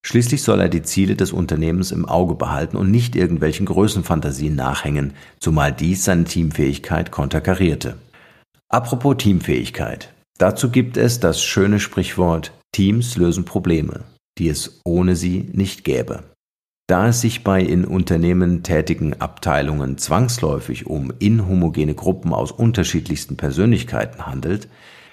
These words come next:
gehört es zu den vornehmsten Aufgaben des Personalmanagers, die Funktionsfähigkeit der Teams im Auge zu behalten.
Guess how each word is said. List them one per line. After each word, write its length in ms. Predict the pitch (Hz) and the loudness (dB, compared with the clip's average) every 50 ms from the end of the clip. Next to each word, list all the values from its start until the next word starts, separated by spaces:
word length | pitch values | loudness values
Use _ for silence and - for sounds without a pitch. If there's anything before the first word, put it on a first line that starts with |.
| _ _ _ _ _ | _ _ _ _ _
gehört 320 | - 107 98 110 143 147 123 | 0 2 4 4 2 2 0
es 140 | 131 120 - | -2 -4 -2
zu 120 | - 117 | -2 0
den 200 | 98 104 101 101 | 2 4 4 2
vornehmsten 800 | 98 - - - 113 120 117 95 85 80 78 - - - 73 67 | 0 0 0 2 2 4 4 4 2 2 -2 -6 -6 -8 -8 -4
Aufgaben 560 | - 67 80 78 - - - 87 87 - 92 | -2 -2 -2 -4 -4 -2 0 0 0 0 0
des 180 | 85 85 82 - | -2 -2 -4 -2
Personalmanagers, 1120 | - 82 80 78 76 71 69 67 76 78 78 78 80 85 82 - - 90 90 - - - | -2 -2 0 0 0 0 0 0 0 0 0 0 0 -2 -2 -2 -2 -2 -2 -4 -4 -4
die 80 | 104 | -4
Funktionsfähigkeit 1120 | 92 - 110 110 107 - 107 98 101 107 110 - - 107 101 104 101 - - 113 107 - - | -2 0 0 0 0 2 2 2 4 2 0 0 0 0 2 0 0 0 0 0 0 0 0
der 140 | - - - | -2 -4 -4
Teams 400 | - - 82 85 85 82 - - | -6 -4 -4 -2 -2 -2 -4 -4
im 100 | 117 - | -4 -2
Auge 300 | - 62 71 71 73 69 | -2 -2 -2 -4 -6 -8
zu 140 | - 73 62 | -8 -8 -8
behalten. 520 | 67 67 69 65 60 60 60 62 - - | -8 -8 -8 -8 -10 -10 -12 -16 -18 -18